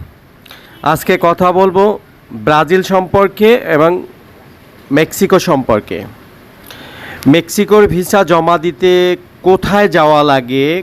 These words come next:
কোথায় জমা দিতে হয়, এ ব্যাপারে আলোচনা করব। ব্রাজিলের ভিসা কোথায় জমা করতে হয়, কোথায় জমা দিলে ভিসা পাবেন, এই বিষয়ে সম্পূর্ণ আলোচনাটা করব। এবং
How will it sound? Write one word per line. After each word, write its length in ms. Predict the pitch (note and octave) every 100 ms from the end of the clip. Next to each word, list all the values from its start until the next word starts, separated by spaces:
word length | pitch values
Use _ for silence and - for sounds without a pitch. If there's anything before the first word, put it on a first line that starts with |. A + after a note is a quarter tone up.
| -
কোথায় 420 | E3+ E3+ E3 F#3
জমা 320 | D#3+ D3+ C#3+ C3
দিতে 300 | C3 C#3+ B2
হয়, 380 | B2+ A#2 C#3
এ 200 | E3+ D#3
ব্যাপারে 360 | B2+ C3+ C#3+ C#3
আলোচনা 420 | C3 C3 D3+ C#3+
করব। 480 | C3+ C3+ A#2+ D3+ G3+ - - - - -
ব্রাজিলের 680 | A2 D#3+ E3 E3+ G3+ G#3+ G#3
ভিসা 380 | F3 E3+ E3+ D#3+
কোথায় 460 | - E3 F3 F3+
জমা 260 | D#3 D3+ C#3+
করতে 300 | B2 A#2+ C3+
হয়, 240 | B2 E3
কোথায় 360 | G3+ E3+ E3+ D#3+
জমা 260 | C#3+ C#3 C3
দিলে 220 | C3 B2
ভিসা 280 | A#2+ A#2+ A2+
পাবেন, 460 | B2+ A2+ D#3 A3+
এই 220 | E3 E3
বিষয়ে 300 | D3 C#3+ D3+
সম্পূর্ণ 480 | D3 G3+ G#3+ G#3+ G3
আলোচনাটা 540 | E3+ C3+ C3+ C3 B2 A#2+
করব। 440 | - A2 A#2+ A3 - - - - - - - A3
এবং 300 | A3+ D3